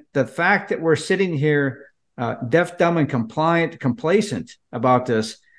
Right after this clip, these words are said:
is extremely concerning to me, 'cause this is how the nine eleven disaster happened.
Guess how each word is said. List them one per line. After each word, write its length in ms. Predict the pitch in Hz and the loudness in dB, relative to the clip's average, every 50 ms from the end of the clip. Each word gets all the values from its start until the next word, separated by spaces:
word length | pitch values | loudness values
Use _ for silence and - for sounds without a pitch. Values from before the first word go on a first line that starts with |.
| _ _ _ - | _ _ _ 2
is 160 | 156 143 131 | 2 4 4
extremely 480 | 147 - - - 190 190 196 185 175 151 | 2 0 -2 0 0 2 2 2 0 0
concerning 520 | - 147 135 - - 190 196 202 190 160 | 0 -2 -2 -2 0 0 0 2 0 0
to 100 | - - | 0 0
me, 160 | 131 120 110 - | -2 0 -2 -2
'cause 160 | - 135 120 | -4 -2 2
this 200 | 170 196 196 - | 2 2 2 0
is 120 | 220 220 | -2 -2
how 180 | 156 175 180 175 | 0 0 0 2
the 120 | 151 147 | 2 0
nine 240 | 143 143 151 156 151 | 2 2 2 2 2
eleven 500 | 143 139 151 160 156 165 123 104 - - _ _ _ _ _ _ | 2 2 0 0 2 0 0 -2 -4 -8 _ _ _ _ _ _
disaster 640 | - 143 123 107 139 139 139 131 - - 127 107 98 - | -6 -4 -2 0 2 2 2 0 0 -4 -6 -6 -4 0
happened. 380 | 123 123 117 113 - 101 - | 2 2 2 2 -2 -6 -8